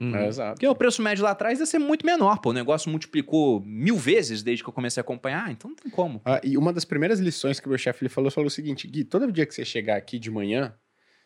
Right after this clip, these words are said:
Speaker 2: você vai entender que se todas as posições que você tem agora, em juro, em N T N B, em, em, que é o Tesouro I P C A, em derivativo, em moeda, você tá comprando todos os dias pela manhã, né?" Então, com a sua carteira é basicamente a mesma coisa. Se você tá decidindo manter ela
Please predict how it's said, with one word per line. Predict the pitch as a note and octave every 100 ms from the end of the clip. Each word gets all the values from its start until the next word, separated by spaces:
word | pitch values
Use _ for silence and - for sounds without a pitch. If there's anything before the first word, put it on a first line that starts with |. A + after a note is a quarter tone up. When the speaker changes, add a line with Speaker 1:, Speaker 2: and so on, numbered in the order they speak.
| _
Speaker 2:
você | - C3+
vai | B2+
entender | D3 D#3 C#3
que | D3
se | -
todas | - - A3+ B3+
as | A#3
posições | - E3 - C3+
que | - C3
você | B2 - D3+
tem | - - E3 B2 - _
agora, | G2 F#2+ A#2 A#2 C3
em | B3
juro, | G#2+ - B2 A#2 B2
em | C3+ A2+ A#2
N | B2
T | D3
N | C3+ G#2
B, | G#2+ C#3
em, | B2 A2+ - _ E3+
em, | A2+ G#2+ -
que | C3
é |
o | B2+
Tesouro | B2+ B2+ C3+
I | C3
P | C3+
C | B2+ C3+ A2+
A, | C3 B2+
em | C3
derivativo, | D3+ D3 - E3+ D#3
em | E3
moeda, | E3+ C3 C#3+ E3 F#3 F#3 _ _
você | -
tá | -
comprando | D#3+ D#3+ D3 D3+
todos | - F#3+ F#3+
os | D#3
dias | D3+ -
pela | D3+ D3+
manhã, | E3+ C3+ G2 - _ _ -
né?" | G#2+ A#2+ - - _
Então, | G3+
com | G#3+
a | B3+
sua | B3
carteira | A#3 G3 G3+ A#3
é |
basicamente | F#3+ A#3 A#3+ A#3+ A#3+
a | A3+
mesma | A3+ B3+
coisa. | - D#3+
Se | C#3+
você | F3 E3+ G3+
tá | - G3
decidindo | F#3+ F#3+ D#3+ D#3 D3
manter | D3+ C#3+ C3 A#3
ela | C#3 A2+ G#2